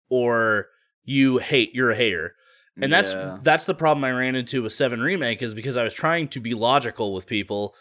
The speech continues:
Speaker 2: Mm-hmm.
Speaker 1: about this and say, like, "Hey, I really liked the characters in Remake. I really
Speaker 2: Barrett.
Speaker 1: liked"
Speaker 2: Barrett, that's the best Barrett we've ever
Speaker 1: Right.
Speaker 2: gotten.
Speaker 1: Barrett was great. And
Speaker 2: Mm-hmm.
Speaker 1: knowing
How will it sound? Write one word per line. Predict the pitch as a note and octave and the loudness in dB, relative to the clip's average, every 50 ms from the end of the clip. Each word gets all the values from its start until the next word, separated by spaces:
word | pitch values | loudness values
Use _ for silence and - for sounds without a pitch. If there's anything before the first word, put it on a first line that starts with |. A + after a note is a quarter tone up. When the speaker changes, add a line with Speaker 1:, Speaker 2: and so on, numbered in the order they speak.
| _ _ _ _ G#2 | _ _ _ _ -10
Speaker 2:
Mm-hmm. | G#2 B2 | -4 -2
Speaker 1:
about | A#2+ B2+ B2+ A#2 A2+ A2 F#2+ F2 - | 2 4 4 4 2 0 -4 -8 -10
this | A2 A2+ A#2 A2+ - - | -4 -2 -2 -2 -2 -6
and | A#2 A2+ G#2 | -8 -8 -6
say, | - B2 A#2 A2+ | -4 -2 -2 -2
like, | G#2+ G#2 G2+ - | -2 -4 -6 -2
"Hey, | - E3+ F3 C3+ A2+ G#2+ G2+ - _ _ _ _ _ _ _ - | 2 2 4 4 4 2 -2 -4 _ _ _ _ _ _ _ 0
I | A2+ B2+ C#3+ E3 F3+ | 2 4 6 6 6
really | F3 D#3+ C3+ C3 C3+ C3+ C#3+ E3 E3 | 4 2 2 2 2 4 4 4 2
liked | C#3+ C3 A#2+ A#2 A#2 - - - | 2 2 2 0 0 -4 -8 -14
the | B2 | -14
characters | - - D#3+ E3 D3 A2+ - - C2+ A#1+ C2 - - - - _ _ | -2 2 4 4 4 2 -2 -8 -12 -12 -10 -10 -10 -12 -12 _ _
in | - A#2+ A2+ B2 | -8 -6 -4 -2
Remake. | B2+ B2 A#2+ G#2 F2 E2 D2 - - _ _ - | -2 -2 -4 -4 -6 -8 -10 -12 -16 _ _ -2
I | A2 A2 | 0 0
really | G#2+ G#2+ G#2+ A2 A2+ B2 B2 C3 C#3+ D3+ D#3 D#3 | 0 -2 -6 -8 -4 -2 0 2 2 2 4 8
Speaker 2:
Barrett. | E3+ F#3 G#3 A3+ A3 G3 C3+ | 10 12 12 12 12 10 8
Speaker 1:
liked" | G#2 - - - - _ _ _ _ _ | 6 2 -6 -10 -12 _ _ _ _ _
Speaker 2:
Barrett, | A2 A#2 D#3 E3+ F#3+ F#3 C3 | 0 4 8 10 10 8 10
that's | C#3+ E3 F#3 E3+ | 8 6 6 6
the | F3 E3 | 2 0
best | C3+ G2+ C#3+ D3+ D#3+ E3+ E3 - - - | 0 6 8 8 8 8 6 2 -6 -14
Barrett | G2+ F#2+ A2 C3+ C#3 C#3 C#3+ C#3 C3 A2 G2+ | -14 -6 2 6 6 8 8 6 4 2 0
we've | G#2 A#2 A#2+ A2+ G#2+ G#2+ G#2 | -2 -2 -2 0 -2 -2 -2
ever | A2 G#2 G#2+ A2+ G#2+ | -2 -2 -2 -2 2
Speaker 1:
Right. | F#2+ G#3 G#3 D3 - | 4 4 4 4 2
Speaker 2:
gotten. | - - - F2 E2+ | 0 -8 -16 -18 -16
Speaker 1:
Barrett | B2 A#2 A2+ D3 D#3 F3+ G3 G3 D3+ | -16 -4 2 4 6 6 6 4 2
was | C#3 C#3 A2+ | 0 -2 -4
great. | - C3 C#3+ D#3 D3 A#2+ - - - | -4 0 2 4 4 4 2 0 -2
And | B2+ B2 B2+ | -4 -4 -4
Speaker 2:
Mm-hmm. | - - G2+ C#3+ D#3 | -6 -6 -6 -4 2
Speaker 1:
knowing | F3+ G3 A3+ A3 G3 E3 D3+ C#3 B2+ | 4 6 6 6 4 2 0 -2 -4